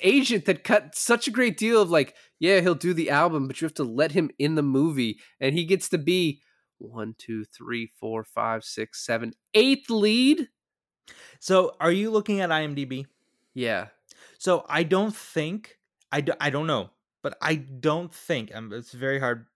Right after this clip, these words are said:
Speaker 2: pressed if this is actually how it goes, but, um,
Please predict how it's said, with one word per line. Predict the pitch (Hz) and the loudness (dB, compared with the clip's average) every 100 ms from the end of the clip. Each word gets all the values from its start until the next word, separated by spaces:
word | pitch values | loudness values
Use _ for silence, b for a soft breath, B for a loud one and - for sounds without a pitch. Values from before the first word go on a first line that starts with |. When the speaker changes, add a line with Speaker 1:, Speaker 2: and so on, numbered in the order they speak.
| _ _ _ | _ _ _
Speaker 2:
pressed | 127 107 - - | -2 -2 -4 -14
if | - 110 _ | -18 -20 _
this | 113 117 | -14 -14
is | 101 | -12
actually | 104 110 - 107 | -12 -12 -12 -10
how | 101 | -10
it | 95 | -8
goes, | 107 95 95 | -8 -8 -10
but, | - 110 - b b b b b _ 131 | -8 -6 -6 b b b b b _ -6
um, | 120 113 | -4 -6